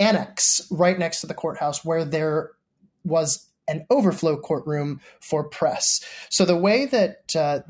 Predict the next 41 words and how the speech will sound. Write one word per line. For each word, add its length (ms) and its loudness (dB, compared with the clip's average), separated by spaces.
this 180 0
all 160 2
sort 240 -4
of 140 -10
worked 340 -2
is 340 -2
if 120 -12
you 120 -4
were 200 -2
in 320 2
the 80 2
judge's 520 0
courtroom 440 -6
itself, 560 -4
you 640 -2
were 600 2
unable 400 2
to 120 -2
bring 280 -2
in 180 -2
or 200 -4
use 380 -4
any 160 -6
electronics. 880 -4
If 120 -8
you 120 -6
were 120 -4
in 80 -6
the 180 -8
overflow 580 2
courtroom, 720 -8
you 120 -8
could 120 -8
have 140 -6
a 60 -6
laptop, 640 2
you 80 -6
could 140 -12
have 200 -6
a 200 -4
phone, 720 4